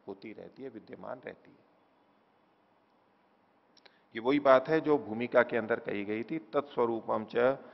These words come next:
पर रूपेण प्रतिलब्धात्मकम।" यहां जो कहा, "पर रूपेण आत्म रूपमिति।" आगे देखिए,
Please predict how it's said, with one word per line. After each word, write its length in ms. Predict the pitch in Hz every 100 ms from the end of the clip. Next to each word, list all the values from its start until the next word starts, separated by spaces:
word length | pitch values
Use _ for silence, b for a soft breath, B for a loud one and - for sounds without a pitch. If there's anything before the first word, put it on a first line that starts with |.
| B B B _ _
पर 120 | 165
रूपेण 580 | 180 165 160 151 147 165
प्रतिलब्धात्मकम।" 1000 | 160 143 156 127 - 101 101 101 92 95 - _
यहां 180 | 107 113
जो 140 | 123
कहा, 200 | 131 139
"पर 280 | 151 - 139
रूपेण 480 | 147 135 135 117 117
आत्म 480 | 165 175 120 - 123
रूपमिति।" 600 | 101 98 120 90 - 120 _ _ _ _ _ _ _ _ _ -
आगे 140 | 104 104
देखिए, 380 | 104 - 117